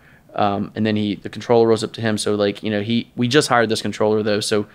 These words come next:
he had multiple accountants reporting to him. Now it's just a controller that reports to him, and all the other accountants roll up to, roll up to her. Um,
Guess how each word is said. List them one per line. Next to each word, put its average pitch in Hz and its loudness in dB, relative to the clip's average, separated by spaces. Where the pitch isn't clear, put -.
he 123 -2
had 117 4
multiple 110 0
accountants 104 -2
reporting 98 -6
to 101 -8
him. 104 -4
Now 101 -2
it's - -8
just - -10
a - -16
controller 80 -6
that 58 -6
reports - -10
to 98 -14
him, 87 -10
and 85 -10
all 92 -10
the 98 -2
other 82 -4
accountants 87 -10
roll 67 -10
up - -18
to, - -10
roll 76 -8
up - -12
to - -12
her. 92 -6
Um, 113 4